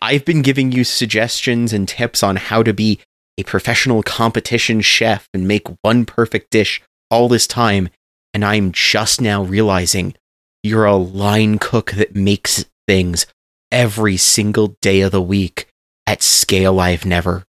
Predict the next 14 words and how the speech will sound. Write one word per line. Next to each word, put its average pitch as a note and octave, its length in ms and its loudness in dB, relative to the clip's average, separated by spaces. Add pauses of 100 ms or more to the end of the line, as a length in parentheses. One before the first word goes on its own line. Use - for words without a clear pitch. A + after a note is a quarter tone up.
(440)
<laughs> - 560 -4
dared." F2+ 480 -2 (400)
There's A#2+ 220 2
just - 240 -2
this, B2 200 0
like, G2+ 280 0 (920)
sudden C#3 600 2
shock A#2+ 640 0
of F#2+ 320 2 (800)
the A#2+ 160 0
difference A2+ 600 0
there, G2 280 2
and G2+ 140 0
this G2+ 240 0